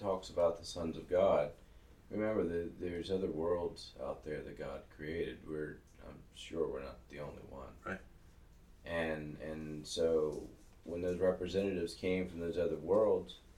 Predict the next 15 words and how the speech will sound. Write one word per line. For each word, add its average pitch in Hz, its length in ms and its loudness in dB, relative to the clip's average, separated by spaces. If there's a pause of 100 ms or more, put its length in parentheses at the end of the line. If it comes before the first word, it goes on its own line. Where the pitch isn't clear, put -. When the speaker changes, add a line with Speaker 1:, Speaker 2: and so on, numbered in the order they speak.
(640)
Speaker 1:
you 87 100 -4
know, 82 320 4
th-, 73 260 -6
th-, 95 240 -4
this 95 240 -2
is 87 360 -2
the 87 180 0
only 90 280 2
one 82 640 4 (760)
that 82 200 6
we 82 100 -2
know 95 280 8
of 80 180 8
that 80 200 -4
fell. - 380 6